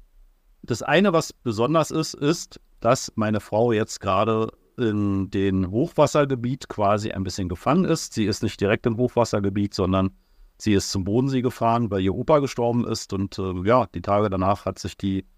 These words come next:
Hochwasserlage ja extrem zugespitzt. So sind jetzt eben viele Bahnstrecken gesperrt. Stand jetzt kommt sie mit der Bahn nicht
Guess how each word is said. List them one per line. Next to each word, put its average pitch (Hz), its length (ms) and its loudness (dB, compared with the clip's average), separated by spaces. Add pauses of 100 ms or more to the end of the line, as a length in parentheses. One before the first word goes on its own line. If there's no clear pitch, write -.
(280)
Hochwasserlage 107 720 2
ja 101 160 2
extrem 123 400 -2
zugespitzt. 160 680 -2
So 117 120 0
sind 101 200 -2
jetzt 104 200 -2
eben 98 260 -2
viele 98 260 -2
Bahnstrecken 104 600 0
gesperrt. 113 500 0 (600)
Stand 113 260 0
jetzt 131 340 2
kommt 127 280 0
sie 120 340 0
mit 104 200 0
der 98 100 2
Bahn 120 440 2
nicht 131 280 -4